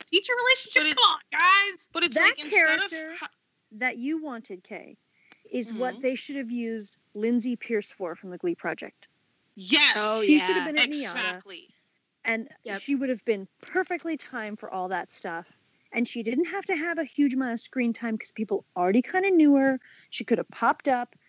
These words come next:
Speaker 3: been ir-, irritating, made it hard, you know, and she could have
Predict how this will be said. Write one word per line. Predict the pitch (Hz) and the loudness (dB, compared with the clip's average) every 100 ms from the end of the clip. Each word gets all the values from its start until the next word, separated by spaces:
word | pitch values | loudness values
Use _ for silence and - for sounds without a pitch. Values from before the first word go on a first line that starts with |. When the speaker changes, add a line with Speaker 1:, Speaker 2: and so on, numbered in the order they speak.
| _ _ | _ _
Speaker 3:
been | 240 247 | 2 2
ir-, | 262 269 269 - | 2 -4 -6 -4
irritating, | 240 247 - 220 214 202 202 - _ _ | -4 -4 -8 -8 -8 -10 -14 -18 _ _
made | 220 214 233 | -6 -4 -2
it | 269 | -4
hard, | 226 240 208 208 202 202 226 _ - - - | -4 -2 -2 -2 -4 -4 -8 _ 2 2 -2
you | 233 | -4
know, | 202 202 | -4 -6
and | - 208 | -6 -6
she | - 240 | -4 -6
could | 254 | -6
have | 233 | -8